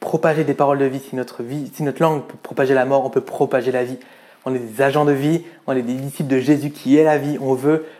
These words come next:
donner à, à foison des paroles de vie. Développe un vocabulaire d'encouragement, un vocabulaire de foi et, euh, un vocabulaire de reconnaissance. Et plus qu'un vocabulaire, une attitude. Développe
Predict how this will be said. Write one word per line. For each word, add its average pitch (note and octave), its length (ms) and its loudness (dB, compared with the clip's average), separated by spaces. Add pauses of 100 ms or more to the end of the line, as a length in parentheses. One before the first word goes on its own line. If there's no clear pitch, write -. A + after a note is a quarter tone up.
(100)
donner C#3+ 460 2
à, B2+ 240 -4
à A#2 60 -2
foison E3 500 0
des B2+ 140 0
paroles C#3 380 0
de C3 60 0
vie. B2 260 -4 (540)
Développe D#3 380 4
un E3 60 4
vocabulaire D3+ 460 2
d'encouragement, D3 760 0
un B2+ 40 -8
vocabulaire C#3 480 2
de A#2+ 100 -4
foi D#3 440 -2 (320)
et, C#3+ 220 2
euh, C3 180 -2
un C3+ 80 -2
vocabulaire C3+ 420 0
de C3+ 60 2
reconnaissance. C3 640 -2 (120)
Et C3+ 60 -6
plus F#3+ 180 0
qu'un G3+ 120 4
vocabulaire, E3+ 500 4 (340)
une C#3 200 -2
attitude. C#3 480 -4
Développe C3+ 340 2